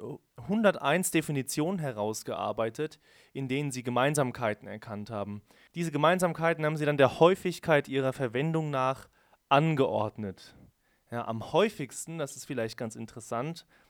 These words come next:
und das war in vierundachtzig Prozent der Definitionen der Fall, wurde das Element Gewalt oder Zwang festgestellt. Ja? Also vierundachtzig Prozent der Definitionen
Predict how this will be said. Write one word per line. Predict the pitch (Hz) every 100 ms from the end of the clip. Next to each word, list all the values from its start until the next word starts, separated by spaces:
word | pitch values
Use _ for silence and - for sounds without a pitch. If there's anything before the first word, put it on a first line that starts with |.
| _
und | 120
das | 117 -
war | 120
in | 120 117
vierundachtzig | 110 185 180 156 160 - 147
Prozent | - 131 - 156 170
der | 135
Definitionen | 131 127 123 110 135 123 110
der | 104
Fall, | - 123 156 190 _ -
wurde | 127 147
das | 127 120 -
Element | - 139 135 131 135 147 - _
Gewalt | 135 113 127 131 120 - - -
oder | 117 117 117
Zwang | - 127 131 131 113 95
festgestellt. | - 113 - - 107 - 104 98 90
Ja? | 107 120 135
Also | 110 117
vierundachtzig | - 180 160 151 147 -
Prozent | - 131 160 156 147
der |
Definitionen | 135 127 135 120 - 139 147